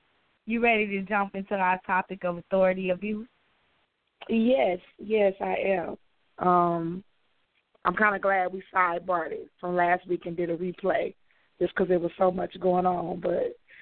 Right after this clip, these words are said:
Speaker 2: you know, just looking into your own personal life and other relationships that you've had with people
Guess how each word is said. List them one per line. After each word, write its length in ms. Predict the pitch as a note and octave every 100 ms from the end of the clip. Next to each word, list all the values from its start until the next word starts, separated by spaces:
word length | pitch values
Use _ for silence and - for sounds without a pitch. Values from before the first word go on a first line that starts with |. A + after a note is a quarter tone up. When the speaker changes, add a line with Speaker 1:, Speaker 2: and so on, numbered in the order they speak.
| - _
Speaker 2:
you 100 | A#3 A#3
know, 120 | A#3
just 320 | A3 A#3 G3
looking 280 | A3 G#3 G3+
into 320 | F#3+ F3+ -
your 160 | F#3 -
own 220 | F3+ G3
personal 420 | G3 G3+ G3 F#3+ F#3
life 360 | F3+ F3+ F3+ F3+
and 100 | E3+
other 260 | F3+ F#3+
relationships 540 | F3 F3+ F3+ F3 F#3+ F3+
that 180 | E3+ F#3
you've 100 | F3
had 280 | F#3 F3+
with 120 | F#3 E3+
people 440 | G3 - F3+ F3